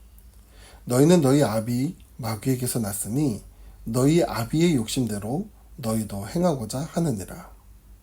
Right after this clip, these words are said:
여기 보면 너희 아비는 아브라함이 아니라 마귀라는 것으로, 마귀라고 말합니다. 마귀가 하는 일이 무엇일까요? 형식적으로는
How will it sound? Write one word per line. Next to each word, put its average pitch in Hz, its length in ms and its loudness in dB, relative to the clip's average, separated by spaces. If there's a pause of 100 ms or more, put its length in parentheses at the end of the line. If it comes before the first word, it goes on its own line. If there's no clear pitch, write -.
(1040)
여기 139 240 2
보면 117 540 2 (260)
너희 139 420 6
아비는 120 680 0 (220)
아브라함이 156 580 2
아니라 110 460 -4
마귀라는 127 600 -2
것으로, 120 480 -6 (200)
마귀라고 117 580 -2
말합니다. 101 560 -10 (1300)
마귀가 120 400 0
하는 175 220 6
일이 147 120 2
무엇일까요? 104 560 -4 (1700)
형식적으로는 139 1040 4